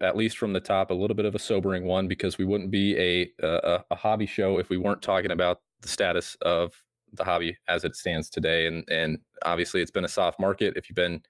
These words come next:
uh, in the eBay streets, if you've been looking to buy or sell, you probably understand that. And I mean, <laughs> no matter where you look, it's, it's really basically a, a,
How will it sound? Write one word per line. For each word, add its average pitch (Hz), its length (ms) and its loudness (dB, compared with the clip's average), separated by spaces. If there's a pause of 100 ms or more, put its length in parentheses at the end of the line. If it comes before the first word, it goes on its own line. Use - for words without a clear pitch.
(760)
uh, 82 320 0
in 104 120 2
the 110 200 2
eBay 113 180 2
streets, 113 300 -2
if 101 100 -4
you've 95 80 0
been 101 140 2
looking 95 180 0
to 98 60 0
buy 98 180 4
or 95 80 2
sell, 98 240 2
you 92 100 0
probably 95 360 0
understand 98 460 0
that. 95 260 0 (100)
And 90 280 0 (200)
I - 40 -2
mean, 85 160 0 (380)
<laughs> - 400 -16
no 104 80 2
matter 113 240 2
where 101 140 2
you 90 120 2
look, 90 220 0
it's, - 160 -4
it's - 220 -2
really 92 360 2 (120)
basically 92 380 0
a, 82 60 2 (300)
a, 82 100 4